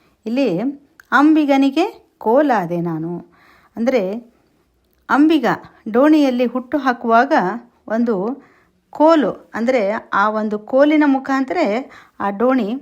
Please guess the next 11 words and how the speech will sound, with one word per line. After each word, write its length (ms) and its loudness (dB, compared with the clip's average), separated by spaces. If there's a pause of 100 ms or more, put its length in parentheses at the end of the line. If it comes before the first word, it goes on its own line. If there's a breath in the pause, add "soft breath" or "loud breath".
ಮುಂದೆ 240 0
ಹೋಗುವಂಥದ್ದು. 840 -6
ಅದಕ್ಕೆ 460 -2
ಆ 140 -2
ಡೋಣಿಗೆ 680 0 (320 soft breath)
ನಾವು 200 -4
ಮುಂದೆ 240 2
ಹೋಗ್ಬೇಕಾದ್ರೆ 680 0
ಕೋಲೇ 460 -2
ನಮಗೆ 540 -4
ಆಸರೆ. 560 -6